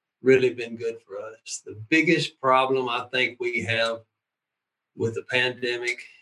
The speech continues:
and online is we don't see people like we used to.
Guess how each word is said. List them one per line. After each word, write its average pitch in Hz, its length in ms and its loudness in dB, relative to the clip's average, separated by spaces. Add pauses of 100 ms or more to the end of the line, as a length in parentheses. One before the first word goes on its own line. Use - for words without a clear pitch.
(720)
and 98 140 -2
online 120 680 2
is 107 140 -4
we 123 140 0
don't 113 200 -6
see 151 300 4
people 107 440 -6
like 107 240 -2
we 110 140 -8
used 107 300 -8
to. 110 360 -6